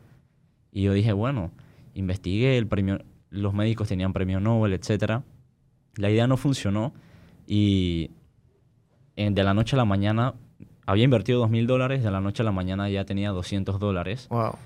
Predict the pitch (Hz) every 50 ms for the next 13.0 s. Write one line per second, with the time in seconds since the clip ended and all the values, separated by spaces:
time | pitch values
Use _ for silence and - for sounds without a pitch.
0 | - - - - _ - 101 98 95 92 87 90 95 110 123 113 95 90 90 -
1 | - 101 - 104 92 - 107 107 110 110 110 143 147 143 131 135 131 127 127 123
2 | 120 131 131 - 92 90 107 120 120 117 110 113 113 127 143 - - - 104 98
3 | 107 117 120 120 117 123 120 113 123 123 117 120 131 127 107 107 110 107 98 98
4 | - 117 117 107 120 110 139 139 151 - - - - - - - - - - -
5 | - - 120 120 117 117 113 - - - - - - 120 113 110 110 113 117 -
6 | - - - - _ _ - 123 147 180 190 175 151 127 113 107 - 127 123 117
7 | 113 107 113 117 117 120 131 135 120 98 - 98 95 95 - - 113 113 117 113
8 | 107 101 95 - 104 95 - 113 95 90 - - - 104 90 113 117 104 104 98
9 | 98 101 101 107 110 101 95 - - 85 82 - - _ _ _ _ _ _ _
10 | _ _ _ _ _ _ _ _ _ _ _ - - 120 117 107 107 113 113 117
11 | 170 185 175 160 156 147 160 147 147 139 135 135 127 127 127 - 143 123 110 98
12 | - 104 110 117 123 113 110 104 101 95 117 104 110 92 98 90 104 101 -